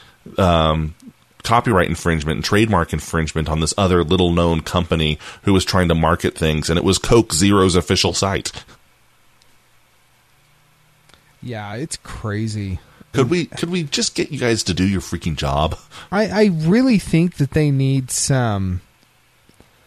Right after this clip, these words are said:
Speaker 2: they need some common sense involved here. And there's really not any. And I think that that's just causing a lot more problems than there needs to be.
Speaker 1: It,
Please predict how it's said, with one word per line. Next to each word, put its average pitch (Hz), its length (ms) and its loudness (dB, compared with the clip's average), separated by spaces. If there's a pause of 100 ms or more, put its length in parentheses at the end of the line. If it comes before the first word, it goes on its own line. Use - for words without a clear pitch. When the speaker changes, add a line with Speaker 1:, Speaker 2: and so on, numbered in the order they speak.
(320)
Speaker 2:
they 185 100 0
need 294 220 2
some 185 140 4
common 165 500 2
sense 113 440 -2
involved 95 520 -4
here. - 260 -12 (920)
And 143 500 2
there's 135 300 2
really 147 420 4
not 123 520 2 (100)
any. 104 420 -6 (1040)
And 135 200 -4
I 95 100 -2
think 147 280 -2
that 135 120 -4
that's 135 260 2
just 131 160 -2
causing 120 380 0
a 95 80 -2
lot 104 460 -4
more 101 180 -4
problems 87 640 -6
than 80 180 -6
there 95 160 -4
needs 76 360 -8
to - 100 -10
be. - 160 -14 (340)
Speaker 1:
It, - 300 -4